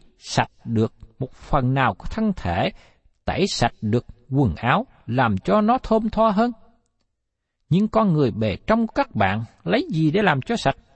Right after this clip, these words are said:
Xà bông hay dầu thơm có giúp làm sạch điều bên trong được không? Chỉ có nhờ lời của Đức Chúa Trời mới làm sạch người bề trong. Chỉ có một phương tiện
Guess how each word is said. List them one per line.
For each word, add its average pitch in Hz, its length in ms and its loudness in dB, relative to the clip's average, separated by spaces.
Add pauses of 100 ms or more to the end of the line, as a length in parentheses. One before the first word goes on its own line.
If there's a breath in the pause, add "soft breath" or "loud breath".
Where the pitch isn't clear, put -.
(760)
Xà - 400 -2
bông 185 280 0
hay 208 140 -2
dầu 127 300 0
thơm 220 320 0 (260)
có 247 80 0
giúp 269 300 0
làm 135 240 -2
sạch 135 220 -4 (140)
điều 156 320 2
bên 208 300 0 (120)
trong 247 220 2
được - 140 -2
không? 254 200 0 (1400)
Chỉ 139 360 0
có 285 240 0
nhờ 139 200 2
lời 127 340 2
của - 140 -4
Đức 262 180 -2
Chúa 302 180 -2
Trời 127 300 0 (100)
mới 165 200 0
làm 127 300 0
sạch - 280 -4 (560)
người 131 320 2
bề 95 300 -6
trong. 117 140 0 (1000)
Chỉ 180 160 -2
có - 120 -2
một 214 160 0
phương 254 280 0
tiện 147 380 -4